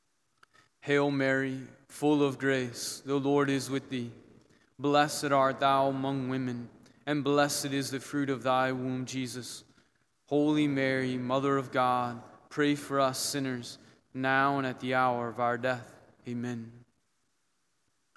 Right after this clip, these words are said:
The baptism of the Lord. We have the baptism of Jesus Christ. It should pa-, give us some pause and ask a question like,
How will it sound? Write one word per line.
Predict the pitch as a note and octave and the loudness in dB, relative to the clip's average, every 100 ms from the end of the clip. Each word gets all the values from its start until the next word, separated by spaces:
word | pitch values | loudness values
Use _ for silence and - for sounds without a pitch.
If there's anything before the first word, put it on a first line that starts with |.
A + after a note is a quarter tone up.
| _ _ _ _ _ _ _ _ - | _ _ _ _ _ _ _ _ -12
The | B2+ | -2
baptism | B2 D3 D#3 - E3 D#3 E3 | 2 2 0 -2 -2 -2 -2
of | D3 C3 | -2 -2
the | |
Lord. | C3 C3+ C#3+ B2+ B2 - - _ _ _ _ _ _ _ _ _ _ _ _ _ _ _ _ _ _ _ - | -2 2 2 0 -6 -16 -20 _ _ _ _ _ _ _ _ _ _ _ _ _ _ _ _ _ _ _ -10
We | |
have | C#3 | -6
the | C3+ | -4
baptism | A#2+ C#3+ E3 - F3 D#3 E3+ D#3+ D3+ D3 | 0 2 2 -2 -2 -2 -2 -6 -8 -12
of | B2 | -12
Jesus | A#2 D3 C#3+ C#3+ - | -8 -4 -4 -4 -8
Christ. | - C#3 C3+ - - - - _ _ _ _ _ _ _ _ _ - - _ - _ _ _ - | -2 0 0 -4 -14 -16 -20 _ _ _ _ _ _ _ _ _ -20 -20 _ -20 _ _ _ -10
It | |
should | - D#3+ D#3+ - _ _ _ _ | -2 0 -2 -10 _ _ _ _
pa-, | - E3 D3+ - E3+ | -8 -4 -4 -4 -6
give | C#3+ D#3+ | -4 -4
us | D3 | -2
some | D#3+ C#3 | -6 -8
pause | - E3 E3+ D#3+ | -6 0 0 0
and | C#3+ | -2
ask | C#3+ D3+ - | -4 -4 -8
a | |
question | C#3+ - D#3 - D3 | -12 -2 0 0 -4
like, | D3 | -6